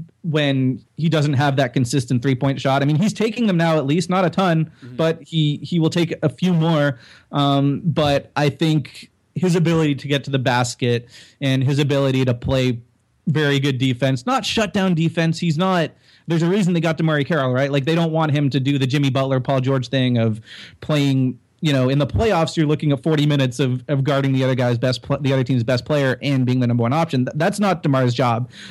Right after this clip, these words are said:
Speaker 1: but he is a far, far and away a better defender than he was a few years ago. And Lowry,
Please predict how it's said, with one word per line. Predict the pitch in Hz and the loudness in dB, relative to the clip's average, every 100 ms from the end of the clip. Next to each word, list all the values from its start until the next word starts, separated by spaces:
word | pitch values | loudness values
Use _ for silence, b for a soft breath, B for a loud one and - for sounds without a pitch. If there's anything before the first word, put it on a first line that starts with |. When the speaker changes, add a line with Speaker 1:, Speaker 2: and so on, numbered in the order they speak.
| 165 | -6
Speaker 1:
but | 151 139 | 0 0
he | 135 170 151 143 _ _ - | 0 -2 0 -2 _ _ -4
is | 147 | 0
a | 143 127 - | 0 -2 -6
far, | 135 165 175 139 120 120 - - - - | -2 0 2 0 -2 -6 -20 -20 -20 -4
far | 175 185 | 0 2
and | 180 | 2
away | 147 135 156 165 117 - b b b | 0 0 0 0 -2 -8 b b b
a | 131 | -2
better | 143 139 | 0 0
defender | 131 147 143 135 | -2 -2 0 0
than | 131 | 0
he | 131 | 0
was | 131 127 | 0 -2
a | |
few | 120 139 | -2 0
years | 135 143 | 0 0
ago. | 131 127 127 135 | 0 0 0 0
And | 139 | 0
Lowry, | 147 165 165 147 131 | 0 0 0 0 -2